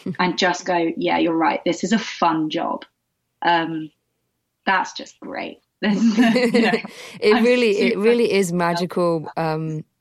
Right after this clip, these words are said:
Speaker 1: discovering that. I, I know when I teach some of my workshops and, uh, they come in like, "What is performance capture?" And they've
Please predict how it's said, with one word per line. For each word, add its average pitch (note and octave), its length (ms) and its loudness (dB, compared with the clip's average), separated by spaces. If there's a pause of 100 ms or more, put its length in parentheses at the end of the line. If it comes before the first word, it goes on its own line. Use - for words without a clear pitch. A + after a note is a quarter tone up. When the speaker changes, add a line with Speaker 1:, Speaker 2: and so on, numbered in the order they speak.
Speaker 1:
discovering E3+ 540 -2
that. E3 140 0
I, D3 220 -4
I E3 100 -6
know E3 180 -2
when E3 140 -2
I D#3 160 -4
teach - 380 -10
some D#3+ 140 -4
of D#3 100 -4
my D3+ 140 -4
workshops D3+ 760 -6 (560)
and, D3 320 -6
uh, C3+ 420 -6
they D3+ 100 -4
come E3 240 -4
in D#3 220 -4
like, C#3 200 -10
"What E3+ 180 -6
is E3+ 160 -6
performance C#3 400 -12
capture?" - 380 -12
And C3 120 -8
they've C3+ 160 -8